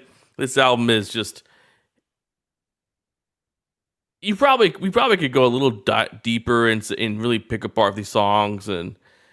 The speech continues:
well, you know, this is a cheesy song, this is a wimpy song, this is a really dumb song. But I just think that it's,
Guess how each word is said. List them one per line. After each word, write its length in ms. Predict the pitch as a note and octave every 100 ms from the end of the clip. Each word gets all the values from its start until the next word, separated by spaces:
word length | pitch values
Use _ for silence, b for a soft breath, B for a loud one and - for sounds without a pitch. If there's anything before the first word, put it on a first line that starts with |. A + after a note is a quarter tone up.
| b _
well, 220 | G#2+ G#2 -
you 100 | A2+
know, 140 | E2+
this 240 | F#2+ A#2+ G#2+
is 100 | F#2+
a 60 |
cheesy 380 | - A#2+ G#2+ G#2
song, 500 | F#2+ G#2 F#2+ F#2+ F#2
this 140 | F#2+
is 60 | G2+
a 60 | F#2
wimpy 360 | F#2+ F#2+ G2
song, 520 | - G2+ F#2 F#2 F2+
this 140 | F2+ F#2
is 80 | F#2+
a 60 |
really 260 | F2 F2+ F#2
dumb 400 | F#2+ F#2 F2+ F#2+
song. 500 | - F#2 F2+ F2+ F#2
But 180 | G2+ G2+ - _ _ _ _ _ _ _ _ _ _
I 100 | G#2+
just 80 | A#2
think 140 | B2+ A2+
that 100 | A2+
it's, 300 | G2+ -